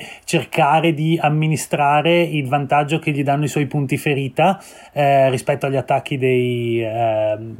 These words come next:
eh, sì, dei, dei tre personaggi, e viceversa i personaggi devono cercare di amministrare le risorse che hanno, eh, principalmente la barca, eh, cercando di, eh, di evitare appunto che il,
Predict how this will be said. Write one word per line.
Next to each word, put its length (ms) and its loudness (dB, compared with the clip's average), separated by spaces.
eh, 220 -6
sì, 180 -4
dei, 200 -2
dei 220 -2
tre 240 2
personaggi, 720 -2
e 80 -2
viceversa 380 2
i 60 2
personaggi 640 0
devono 260 0
cercare 240 0
di 80 -2
amministrare 600 0
le 120 -2
risorse 640 -2
che 140 0
hanno, 680 0
eh, 60 -20
principalmente 540 -2
la 140 2
barca, 320 0
eh, 220 -4
cercando 640 0
di, 340 0
eh, 1000 2
di 380 -4
evitare 340 2
appunto 320 -2
che 100 -4
il, 720 0